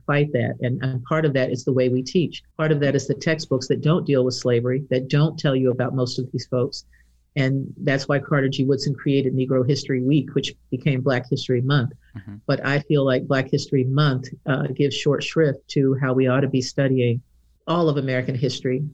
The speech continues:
Speaker 1: the
Speaker 2: Mm-hmm.
Speaker 1: things that African Americans have done all year.
Speaker 2: I wanted to talk about just little moments in the book that I found so powerful, and then I'd love to hear some of the things that you found powerful in terms of bringing them to life.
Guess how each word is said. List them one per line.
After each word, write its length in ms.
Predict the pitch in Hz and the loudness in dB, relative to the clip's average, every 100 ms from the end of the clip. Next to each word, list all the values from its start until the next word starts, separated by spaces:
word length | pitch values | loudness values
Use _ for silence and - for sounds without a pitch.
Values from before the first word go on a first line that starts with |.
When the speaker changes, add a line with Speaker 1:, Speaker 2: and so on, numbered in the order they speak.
| _ | _
Speaker 1:
the 160 | 107 131 | -4 -2
Speaker 2:
Mm-hmm. 80 | 107 | 2
Speaker 1:
things 240 | 156 156 | 2 2
that 80 | 139 | 0
African 300 | 127 127 139 | -2 -2 -2
Americans 440 | 123 123 123 127 | 0 -2 -2 -4
have 120 | 127 123 | -2 0
done 400 | 120 120 120 - _ _ - | 0 0 -2 -6 _ _ -4
all 160 | 139 131 | 0 2
year. 360 | 120 127 151 - _ - | 0 -2 -4 -12 _ -2
Speaker 2:
I 100 | 117 | 0
wanted 260 | 127 117 | 2 0
to 60 | - | 0
talk 160 | 117 | -2
about 320 | 107 107 104 - _ _ - | 0 0 0 -2 _ _ -6
just 220 | 123 - | -4 0
little 180 | 117 120 | 0 4
moments 340 | 107 113 107 | 4 2 0
in 40 | 101 | -2
the 60 | |
book 180 | 95 101 | -2 -2
that 100 | - | -2
I 60 | 92 | -2
found 200 | 98 92 | 0 0
so 160 | 113 110 | 0 0
powerful, 400 | 101 95 - 87 | 2 2 0 -2
and 80 | 90 | -2
then 80 | 90 | -2
I'd 100 | 87 | -2
love 140 | 90 | -4
to 80 | 90 | -4
hear 280 | 92 87 - | -4 -6 -8
some 220 | - 92 | -8 -6
of 60 | 87 | -4
the 60 | 92 | -2
things 160 | 92 | -2
that 140 | - 87 | -4 -4
you 120 | 90 | -4
found 440 | 90 82 82 85 - _ _ | -2 -2 -4 -8 -18 _ _
powerful 600 | - 80 78 80 76 82 - - | -4 -2 -2 -4 -6 -8 -10 -14
in 80 | 92 | -10
terms 180 | 101 | -6
of 120 | 95 - | -6 0
bringing 220 | 98 98 | 2 2
them 140 | 87 | 0
to 80 | 87 | -2
life. 280 | 85 90 | 0 0